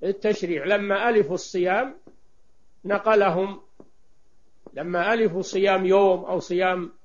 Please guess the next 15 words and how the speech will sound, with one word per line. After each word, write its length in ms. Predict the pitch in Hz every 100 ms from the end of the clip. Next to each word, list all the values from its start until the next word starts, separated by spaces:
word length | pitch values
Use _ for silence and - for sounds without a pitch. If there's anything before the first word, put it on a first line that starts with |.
| -
ثلاثة 400 | 185 190 - 196
أيام 540 | 185 180 202 190 170 - - - - - - - - - -
تعودوا 560 | 175 175 196 196 190 185
عليه، 560 | 175 180 202 196 160 - -
نقلهم 640 | 226 277 202 202 185 202
إلى 480 | 196 190 190 190 190 -
صيام 420 | - 185 180 165
شهر، 380 | 180 147 120 - - - - - -
ليكون 520 | 165 190 208 240 226
ذلك 500 | 190 208 208 196 196 190 185 180 - -
أعظم 520 | 233 196 180 180 190 - - - - - - - - -
لأجورهم 760 | 170 190 190 226 175 143 117 - - - - - - - - - - - - - - - - -
وأكمل 800 | 156 208 - 202 196 196 180 - - - - -
في 140 | 175
عبادتهم. 720 | 170 175 185 196 196 160 117